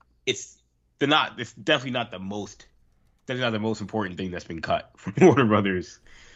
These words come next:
uh, slate, from, from, from H B O Max, from, you know, just their whole,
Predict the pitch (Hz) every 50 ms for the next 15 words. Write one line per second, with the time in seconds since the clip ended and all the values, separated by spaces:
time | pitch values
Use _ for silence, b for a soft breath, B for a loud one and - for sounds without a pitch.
0 | b b b b b - - 92 90 90 90 87 85 78 - - - 104 95 92
1 | 92 87 - - _ _ _ - - 92 85 78 69 82 - 98 90 87 82 78
2 | 78 80 - - - 82 85 98 98 98 - 104 90 80 85 104 107 104 98 -
3 | - - - - - - 85 76 76 76 76 78 80 _ _ _ _ _ _ -
4 | - 73 71 69 - 65 80 80 - - - - 87 85 78 90 92 92 87 85
5 | 82 85 85